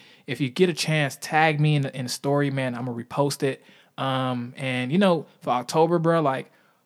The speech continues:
I'm gonna pick, like, people who start reposting my story, bro, and I'm just gonna start cash apping you on some shit like,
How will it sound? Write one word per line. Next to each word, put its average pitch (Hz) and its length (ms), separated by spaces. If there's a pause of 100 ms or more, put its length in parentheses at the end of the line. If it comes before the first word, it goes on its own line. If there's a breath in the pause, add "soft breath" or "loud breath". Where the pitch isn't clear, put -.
(100)
I'm 151 140
gonna 160 120
pick, 180 220
like, 123 220
people 151 300
who 135 100
start 127 280
reposting 127 440
my - 80
story, 131 360
bro, 117 180
and 117 100
I'm 123 80
just 127 140
gonna 117 100
start 113 220
cash 131 320
apping 117 200
you 127 120
on 127 80
some 120 140
shit 120 260
like, 127 320